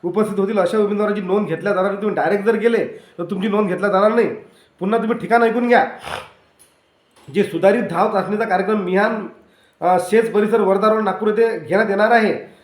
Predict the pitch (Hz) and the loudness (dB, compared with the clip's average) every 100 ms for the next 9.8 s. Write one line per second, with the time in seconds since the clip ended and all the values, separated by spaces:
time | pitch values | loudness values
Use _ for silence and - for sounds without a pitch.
0 | _ - 175 214 208 196 196 190 180 180 | _ -6 0 2 2 -2 0 2 2 2
1 | 170 175 170 214 226 226 - - 196 214 | 0 -2 -2 -4 -2 -2 -4 -4 -2 -2
2 | 220 220 226 226 190 226 139 120 - - | -2 -2 -2 -4 0 0 0 -6 -16 -20
3 | - 185 208 196 214 226 190 190 220 233 | -4 0 2 0 0 0 0 0 0 0
4 | 208 180 214 214 214 - 190 214 214 190 | 0 0 2 2 0 -4 -4 -2 -2 -2
5 | 208 214 202 220 214 202 175 202 196 202 | -2 -2 -2 -2 -4 -2 -2 -2 -2 0
6 | 214 254 - - _ _ _ - 175 180 | 2 0 -4 -16 _ _ _ -2 2 4
7 | 180 175 165 - - 226 190 151 - _ | 4 2 2 -2 -6 -4 -4 -8 -18 _
8 | 190 214 190 165 180 226 214 233 208 196 | -4 -2 -2 -2 -2 -2 0 0 2 -2
9 | - - - _ - 220 226 - | -4 -16 -20 _ -4 2 2 0